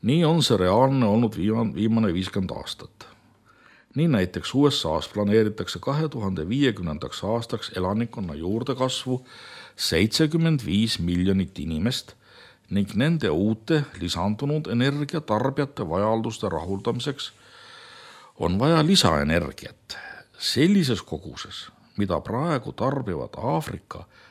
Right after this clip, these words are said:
ja Ladina-Ameerika riigid ühtekokku. Maailma naftatoodang saavutas oma kõrgpunkti juba tuhande üheksasaja seitsmekümne üheksandal aastal. Sellest ajast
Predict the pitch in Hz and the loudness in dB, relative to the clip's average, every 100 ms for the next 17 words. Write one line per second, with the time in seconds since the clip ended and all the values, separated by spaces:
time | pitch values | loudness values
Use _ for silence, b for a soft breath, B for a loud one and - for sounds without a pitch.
0 | b - 85 98 147 143 101 85 85 87 | b -4 2 4 4 4 0 2 0 4
1 | 110 127 95 - 71 101 127 85 - - | 4 4 0 -4 -4 -2 0 -2 -6 4
2 | 175 - - - - - - - - - | 4 4 -8 -12 0 2 2 0 -18 -18
3 | - _ _ _ _ _ B B B B | -18 _ _ _ _ _ B B B B
4 | B B B B B B 87 123 175 156 | B B B B B B 0 4 6 6
5 | 104 127 147 107 - 131 139 104 - 117 | 6 6 4 2 6 6 6 2 4 4
6 | 120 120 98 95 80 104 117 - 92 107 | 4 0 0 0 2 0 -2 0 0 2
7 | 110 104 104 92 78 71 101 127 - 127 | 0 0 0 0 -2 2 4 4 2 -2
8 | 95 85 - 95 110 82 76 - 85 78 | 0 -2 -2 -2 0 0 0 -4 -6 -6
9 | 71 - - - - - _ _ B B | -6 -10 -12 -14 -18 -20 _ _ B B
10 | B B B B B B - 135 135 - | B B B B B B 6 8 6 6
11 | 104 117 82 - - | 4 6 4 0 -8